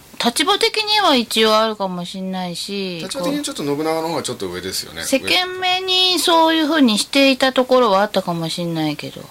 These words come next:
Speaker 2: うん。
Speaker 1: 実際には、
Speaker 2: うん。
Speaker 1: 割と、あの、うん。
Speaker 2: 割と。
Speaker 1: 主従関係みたいな感じではないね。
Speaker 2: そうですか。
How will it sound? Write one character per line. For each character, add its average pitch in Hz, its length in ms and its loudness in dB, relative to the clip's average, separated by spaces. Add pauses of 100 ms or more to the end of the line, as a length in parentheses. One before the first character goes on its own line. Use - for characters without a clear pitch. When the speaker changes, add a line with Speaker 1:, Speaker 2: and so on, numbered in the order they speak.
(120)
Speaker 2:
う 107 60 -10
ん。 - 1080 -12
Speaker 1:
実 277 300 0
際 392 100 0
に 381 120 -2
は、 220 640 4
Speaker 2:
う 208 40 -16
ん。 196 120 -14
Speaker 1:
割 240 240 0
と、 208 720 4
あ 196 200 2
の、 180 500 -2 (1600)
う 214 80 -2
ん。 196 400 0 (1120)
Speaker 2:
割 110 180 -6
と。 - 60 -2
Speaker 1:
主 214 160 0
従 240 180 4
関 240 300 4
係 202 140 2
み 180 120 0
た 160 120 2
い 160 40 2
な 165 80 -2
感 175 260 0
じ 185 100 -4
で 226 120 4
は 180 200 2
な 185 280 2
い 170 60 -4
ね。 170 340 -4 (380)
Speaker 2:
そ 120 80 -10
う - 20 -8
で 78 100 -12
す - 80 -18
か。 - 80 -16